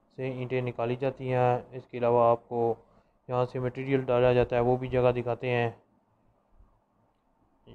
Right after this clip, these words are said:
ये इनकी fly ash पड़ी हुई है, तरपाल से इन्होंने ढकी हुई है ताकि ये ख़राब ना हो, क्योंकि fly ash बारिश का पानी लगने की वजह से ख़राब भी हो जाती है।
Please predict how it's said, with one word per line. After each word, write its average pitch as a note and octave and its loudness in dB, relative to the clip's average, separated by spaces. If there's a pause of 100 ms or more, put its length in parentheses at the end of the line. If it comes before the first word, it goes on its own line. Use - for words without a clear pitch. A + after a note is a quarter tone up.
(560)
ये C#3 -2
इनकी C#3 -4
fly C3 -2
ash C#3 2
पड़ी C#3+ -4
हुई C#3 0
है, C3 6
तरपाल B2+ 0
से B2+ -8
इन्होंने B2 -4
ढकी A#2 -10
हुई C#3+ -4
है C3 4 (600)
ताकि B2+ -2
ये A#2+ 0
ख़राब B2 0
ना C3+ 2
हो, B2+ 4
क्योंकि B2+ -2
fly A#2+ 0
ash A#2+ 2 (1040)
बारिश B2+ 2
का B2+ 0
पानी B2+ -2
लगने B2+ -2
की B2+ -10
वजह B2 -2
से B2 -4
ख़राब B2 0
भी D3 -2
हो C3+ 4
जाती C3 0
है। B2 2